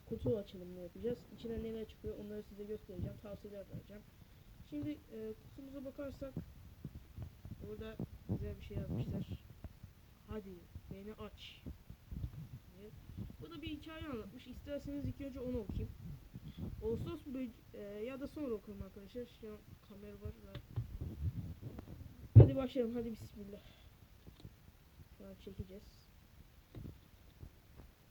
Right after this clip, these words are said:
Allah yıprandı. Kötü oldu. Var öyle bir heyecanlıyım ki. Şöyle çıkartalım.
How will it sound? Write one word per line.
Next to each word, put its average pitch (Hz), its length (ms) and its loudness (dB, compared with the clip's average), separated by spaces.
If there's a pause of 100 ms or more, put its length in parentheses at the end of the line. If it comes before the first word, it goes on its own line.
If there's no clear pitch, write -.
(440)
Allah 202 400 2
yıprandı. 214 560 10 (800)
Kötü 185 220 2
oldu. 185 200 4 (2500)
Var 196 160 -4
öyle 185 240 -6
bir 190 40 -6
heyecanlıyım 190 460 -8
ki. - 160 -16 (1160)
Şöyle 185 300 -8 (220)
çıkartalım. 196 580 -10